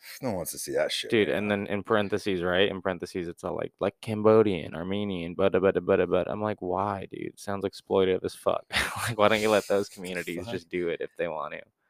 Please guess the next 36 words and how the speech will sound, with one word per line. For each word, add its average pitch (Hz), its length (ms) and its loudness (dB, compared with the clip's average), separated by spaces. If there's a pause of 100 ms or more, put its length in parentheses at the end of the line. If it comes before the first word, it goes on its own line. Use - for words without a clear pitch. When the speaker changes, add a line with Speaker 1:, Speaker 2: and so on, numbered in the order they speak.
(640)
Speaker 1:
Yeah. 87 200 0
Speaker 2:
Who 76 60 0
care? 110 280 6
Like, 104 160 4
what's 131 240 8
your 135 120 8
stake - 360 4
in - 80 4
it, 151 240 4
Speaker 1:
<clears throat> - 40 -16
Speaker 2:
you 110 120 0
know? 120 300 2 (680)
You 120 120 4
don't 131 100 8
have 127 140 8
any 127 200 4
angle. 113 280 4
You 90 60 4
just 98 140 -2
wanna 117 160 0
go 87 440 4
and 104 120 -2
fucking 92 460 -4 (480)
ask 101 240 -4
questions 110 560 -4
and 95 120 -4
then 90 140 -6
never 90 260 0
give 90 200 0
a 104 40 2
shit 131 340 0
and 98 100 -12
try 98 140 -6
and 101 100 -4
be 98 80 -4
famous? 95 520 -6